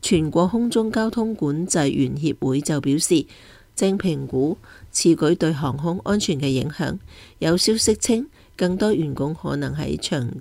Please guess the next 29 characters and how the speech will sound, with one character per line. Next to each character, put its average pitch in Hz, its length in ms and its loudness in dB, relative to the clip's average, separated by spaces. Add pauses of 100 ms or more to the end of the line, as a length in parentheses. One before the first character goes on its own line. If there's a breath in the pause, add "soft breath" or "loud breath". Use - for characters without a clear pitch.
(160)
週 170 180 0
末 160 260 -2
期 135 340 -2
間 170 260 -2 (320 loud breath)
或 170 220 -2
禮 143 140 -2
拜 143 280 -2
二 156 160 -2
上 123 320 -2
班 170 240 -2
時 160 240 0
收 170 240 -4
到 151 180 -2
解 127 300 -4
雇 139 160 -2
通 160 220 -4
知。 180 260 4 (560 loud breath)
F 185 280 -2
A 202 200 4
A 208 220 4
尚 131 320 0
未 120 240 2
回 131 120 2
應 139 240 0
進 139 200 2
一 147 80 2
步 147 160 0
解 131 200 -2
釋。 208 260 2